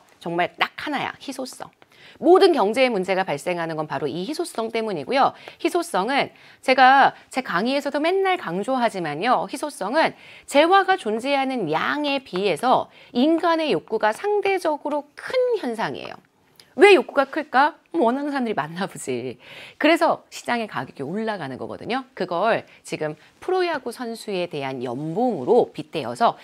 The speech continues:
설명하고 있는 문제입니다. 이런 문제는요. 독해를 그냥 해서 푸는 문제가 아니라 아, 이 문제가 나한테 희소성을 물어보려고 하고 있구나. 포인트를 딱 집어서 풀어주시면 좀 짧게 그리고 제대로 풀어줄 수 있거든요. 가볼게요.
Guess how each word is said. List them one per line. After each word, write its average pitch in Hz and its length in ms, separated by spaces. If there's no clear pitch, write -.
설명하고 330 640
있는 143 240
문제입니다. 127 640
이런 285 200
문제는요. 262 520
독해를 381 440
그냥 196 260
해서 196 140
푸는 254 240
문제가 147 340
아니라 123 340
아, - 180
이 143 100
문제가 156 320
나한테 139 460
희소성을 392 520
물어보려고 165 500
하고 269 180
있구나. 180 500
포인트를 320 500
딱 - 260
집어서 185 680
풀어주시면 170 720
좀 202 280
짧게 170 640
그리고 139 260
제대로 175 640
풀어줄 240 280
수 - 160
있거든요. 196 420
가볼게요. - 600